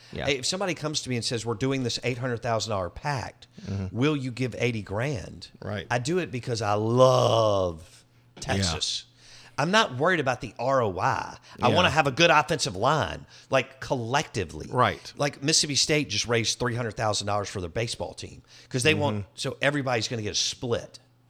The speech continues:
Speaker 2: Kingfish, so that it, whether you're the left fielder and hitting two eleven or you're the right fielder and hitting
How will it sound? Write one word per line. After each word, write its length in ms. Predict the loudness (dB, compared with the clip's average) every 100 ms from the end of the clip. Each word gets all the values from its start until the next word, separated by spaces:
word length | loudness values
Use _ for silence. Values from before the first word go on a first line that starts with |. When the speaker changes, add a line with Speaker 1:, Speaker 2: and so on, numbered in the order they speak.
| _ -10
Speaker 2:
Kingfish, 360 | -8 -2 2
so 120 | 2 2
that 160 | -2 -8 -20 -14
it, 200 | -12 -6
whether 240 | 0 0 0
you're 160 | -4
the 220 | -4 -4 -6 _ -8
left 220 | -6 -2
fielder 260 | 0 0 -2
and 80 | -4
hitting 240 | -4 -4
two 200 | -4 -2
eleven 400 | 2 0 0 -8 _ _ _ _ _ _ -4
or 140 | -2
you're 140 | 0 0
the 100 | -2
right 240 | -4 -4
fielder 280 | -4 -4 -4
and 100 | -8
hitting 300 | -8 -8 -8